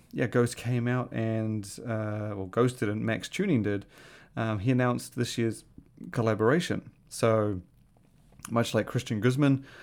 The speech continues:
um, Ghost has teamed up with Max Tuning. It's, uh, one of its original ambassadors, uh, and representatives for special edition flavors year after year.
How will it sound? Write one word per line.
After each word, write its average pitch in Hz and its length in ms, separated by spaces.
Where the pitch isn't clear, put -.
um, 107 560
Ghost 123 320
has 110 140
teamed 120 360
up 110 240
with 110 300
Max - 260
Tuning. 120 480
It's, - 300
uh, 110 100
one 107 140
of 98 80
its 104 160
original 107 720
ambassadors, 123 680
uh, 107 400
and 113 100
representatives 123 840
for 113 360
special 143 360
edition 113 320
flavors 104 480
year 110 180
after 107 300
year. 113 500